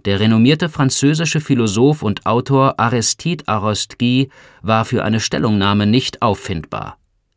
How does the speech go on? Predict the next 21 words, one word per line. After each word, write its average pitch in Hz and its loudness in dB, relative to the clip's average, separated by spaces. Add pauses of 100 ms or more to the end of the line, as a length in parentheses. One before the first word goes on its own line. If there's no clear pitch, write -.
(800)
Mit - -6
einem 107 0
brutalen 117 -2
Schnitt - -4 (360)
war - -6
Aristide 101 -6
verschwunden 107 -2 (220)
und 98 -4
wurde 113 0
durch 113 -4
mit 107 -4
der 98 -4
Handkamera 104 -2
aufgenommene, 95 -2
grell 107 -2
ausgeleuchtete 107 -2
Aufnahmen 113 -2 (380)
der 101 -2
winzigen 120 0
Küche 143 -4
ersetzt, 85 -6